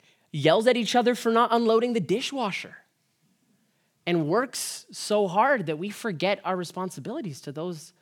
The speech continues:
that we're supposed to love. We've got a, a broken world and a broken family here.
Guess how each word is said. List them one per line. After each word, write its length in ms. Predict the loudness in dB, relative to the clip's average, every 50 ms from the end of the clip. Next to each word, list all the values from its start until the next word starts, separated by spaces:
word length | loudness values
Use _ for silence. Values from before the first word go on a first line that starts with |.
| _ _ _ _ _
that 100 | -10 -10
we're 60 | -10
supposed 360 | -10 -10 -10 -8 -10 -10 -8
to 80 | -8 -8
love. 520 | -8 -8 -10 -10 -14 _ _ -20 -20 _ _ _ _ _ _ _ _ _ _ _ _ _ _ _ _ _ _ _ _ _ _ _ _ _ -4
We've 160 | -4 -2 -2
got 140 | -2 -2 -2
a, 160 | -2 -2 -2
a 40 | -4
broken 880 | -4 -6 -6 -2 -2 -2 -2 -2 -2 -2 -2 -2 -2 -4 -8 -10 -6
world 300 | -6 -4 -4 -4 -6 -6
and 100 | -6 -8
a 40 | -10
broken 580 | -8 -6 -4 -4 -4 -4 -6 -6 -6 -6 -8 _ _ _
family 560 | _ -10 -8 -6 -4 -4 -4 -4 -4 -6 -6
here. 400 | -8 -10 -8 -6 -4 -4 -6 -8